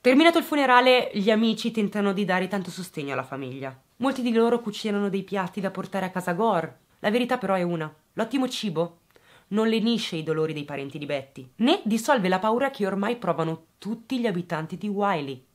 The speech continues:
L'assassino potrebbe colpire ancora. Poi il telefono di casa suona e uno dei parenti di Betty risponde. Ciò che sente dall'altro capo della cornetta lo fa rabbrividire, perché una voce tagliente dice: "Ho ucciso io Betty Gore."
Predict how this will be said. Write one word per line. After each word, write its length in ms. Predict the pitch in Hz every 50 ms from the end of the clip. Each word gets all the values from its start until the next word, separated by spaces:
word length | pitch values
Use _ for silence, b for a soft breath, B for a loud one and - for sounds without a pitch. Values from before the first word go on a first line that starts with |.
| _
L'assassino 800 | _ - 160 165 185 175 - - - 180 156 143 139 143 143 - _ _ _ _ _ _ _ _ _ _ _ _
potrebbe 440 | - 160 - - 196 180 165 160
colpire 360 | 160 - 165 160 - 208 214 196
ancora. 540 | 175 170 - - 185 - - - - 156 - _ _ _
Poi 260 | 349 330 339 359 359 -
il 100 | 285 -
telefono 320 | 320 302 320 - 302 311
di 100 | 294 311
casa 220 | - 254 226 -
suona 360 | 240 - - 151 135 139 143 -
e 100 | 117 202
uno 100 | 226 202
dei 120 | 165 160
parenti 280 | - 160 160 156 - 208
di 100 | 220 240
Betty 300 | 165 117 - - - 214
risponde. 600 | 233 277 - - - 165 127 131 127 127 123 -
Ciò 120 | - -
che 100 | 233 254
sente 280 | 240 - 277 262 247 -
dall'altro 340 | 233 220 202 202 202 - 208
capo 220 | 202 214 208 226
della 200 | 220 202 175 175
cornetta 360 | - 160 156 170 175 180 -
lo 80 | 190 175
fa 140 | 160 - 160
rabbrividire, 760 | 156 165 160 151 156 156 160 139 147 143 131 131 135 131 B B B B B
perché 240 | B - 165 - 185
una 120 | 180 180 170
voce 300 | 175 202 - 185 175 -
tagliente 760 | 170 160 160 160 147 139 123 107 120 123 - 160 160 - _
dice: 580 | _ 175 165 196 175 175 - - 131 123 - _ _ _ _ _ _ _ _ _
"Ho 100 | 196 196
ucciso 420 | 190 185 - - 233 180 185 180
io 260 | 175 190 180 160 147
Betty 280 | 131 135 135 - - 151
Gore." 420 | - 156 135 135 135 135 - -